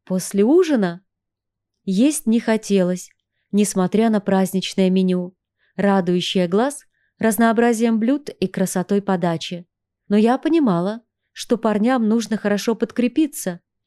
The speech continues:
чтобы предстоящей ночью выложиться по полной. Да и мне самой силы понадобятся, поэтому придется что-нибудь пожевать.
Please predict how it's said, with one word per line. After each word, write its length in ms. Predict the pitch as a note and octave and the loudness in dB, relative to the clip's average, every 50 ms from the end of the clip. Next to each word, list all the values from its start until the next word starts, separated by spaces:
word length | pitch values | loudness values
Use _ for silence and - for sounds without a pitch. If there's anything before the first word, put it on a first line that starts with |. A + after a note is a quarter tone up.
| _ _ | _ _
чтобы 440 | - - - - G#3 F3+ G3 F#3+ F#3 | -16 -8 -4 -2 0 2 2 2 0
предстоящей 760 | - G3+ G3+ - - - G#3 G3+ G3+ F#3 F3 E3+ - F#3 E3 | 0 -2 -2 -2 -2 -2 0 2 2 0 0 -2 -4 -6 -4
ночью 540 | E3+ F3+ A#3 C4+ C#4 - - F#3+ F3 F3+ _ _ _ _ _ _ _ | -2 -2 -2 -2 -2 -4 -6 -6 -6 -8 _ _ _ _ _ _ _
выложиться 840 | - F3 E3+ F3+ G#3+ B3 B3+ A#3 G3 A3+ A3+ A3 - - A3 G#3 G#3 - _ _ _ _ | -6 -2 0 2 4 4 2 2 0 -2 -6 -6 -4 -6 -6 -6 -8 -12 _ _ _ _
по 140 | - F#3+ F3+ | -4 -4 -4
полной. 640 | E3+ - F3+ F3 F3 E3 D#3+ E3+ E3+ E3+ F3 F#3 - _ _ _ _ _ _ _ _ _ - | -2 0 0 0 0 0 0 -2 -4 -4 -6 -10 -18 _ _ _ _ _ _ _ _ _ -4
Да 140 | G3 G#3 | 0 0
и 100 | A#3 B3 | 2 2
мне 240 | A#3+ B3+ C#4 E4+ F#4 | 2 2 2 2 0
самой 360 | D#4 - - G3 F3+ F#3 F3+ | 0 0 0 0 2 2 0
силы 300 | F3 - - G3 F3+ F3+ | 0 -2 -2 -2 0 0
понадобятся, 760 | E3+ - F3+ F3 F3+ F3 E3+ F3+ E3 F3 E3 - - F#3+ F3+ F#3 _ _ _ _ _ _ _ _ _ | 0 -2 -2 -2 0 -2 -2 -4 -4 -4 -6 -6 -6 -8 -8 -10 _ _ _ _ _ _ _ _ _
поэтому 400 | - F#3 F#3 F#3 - F#3+ F#3 F#3 | -2 0 2 2 2 2 0 0
придется 580 | F3+ - F#3 F3 D3+ F#3+ B3+ D4+ C#4+ - D#4 C#4+ | 0 0 -2 0 0 0 0 0 0 -2 -4 -4
что-нибудь 720 | D4 - - F#3+ F#3 F3+ E3+ D#3 C#3+ F#3 B3+ C#4 - - - | -4 -4 -4 -2 0 0 -2 -2 -4 -4 -6 -6 -6 -8 -4
пожевать. 760 | - A#3+ A#3+ A#3+ C#4+ C4+ G#3 F#3 E3+ E3+ E3+ - - _ | -4 -4 -2 -4 -6 -4 -4 -4 -6 -6 -8 -12 -18 _